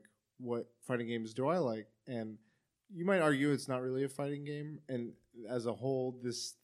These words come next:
thing isn't, isn't really real. But pro wrestling,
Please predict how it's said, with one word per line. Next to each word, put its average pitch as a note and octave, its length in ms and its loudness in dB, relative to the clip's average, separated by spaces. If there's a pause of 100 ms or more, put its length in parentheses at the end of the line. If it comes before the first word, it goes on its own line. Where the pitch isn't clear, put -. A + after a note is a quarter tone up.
thing B2+ 260 -2
isn't, A#2+ 420 -6 (840)
isn't B2+ 320 -2
really B2 440 -2
real. C3 400 0 (380)
But A#2+ 340 0
pro C#3 140 0
wrestling, B2+ 500 -2